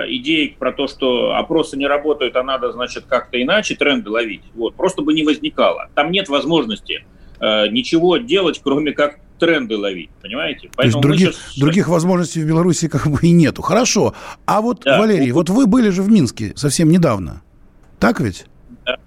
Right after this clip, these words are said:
Speaker 1: да, и не только в Минске. И
Speaker 2: А зачем?
Speaker 1: Подлечиться. Прекрасная медицина, санаторий Нарочь,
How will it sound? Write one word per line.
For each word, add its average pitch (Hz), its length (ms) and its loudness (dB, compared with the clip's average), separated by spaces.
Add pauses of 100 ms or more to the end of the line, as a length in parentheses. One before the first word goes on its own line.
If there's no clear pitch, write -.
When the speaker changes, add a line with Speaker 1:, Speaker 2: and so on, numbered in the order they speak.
(300)
Speaker 1:
да, 120 220 -2
и 117 80 -4
не 131 120 -4
только 131 280 -2
в 110 60 -2
Минске. 110 340 -4
И 110 400 -2 (680)
Speaker 2:
А 185 140 2
зачем? 160 500 -2 (1800)
Speaker 1:
Подлечиться. 110 720 -2 (1800)
Прекрасная 135 480 0
медицина, 123 720 -2
санаторий 117 540 -2
Нарочь, 120 460 -4